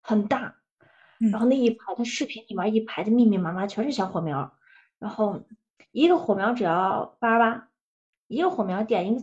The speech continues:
Speaker 1: 点一下蜡烛八十八，我就想，哎呀，
Speaker 2: 嗯。
Speaker 1: 真的是。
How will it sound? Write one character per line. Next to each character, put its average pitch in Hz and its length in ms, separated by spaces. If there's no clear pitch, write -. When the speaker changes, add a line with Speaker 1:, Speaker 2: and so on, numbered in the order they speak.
Speaker 1:
点 196 160
一 214 60
下 277 80
蜡 294 160
烛 240 100
八 254 140
十 262 40
八， 262 280
我 214 100
就 220 140
想， - 240
哎 202 140
呀， 185 260
Speaker 2:
嗯。 202 180
Speaker 1:
真 190 80
的 190 80
是。 - 240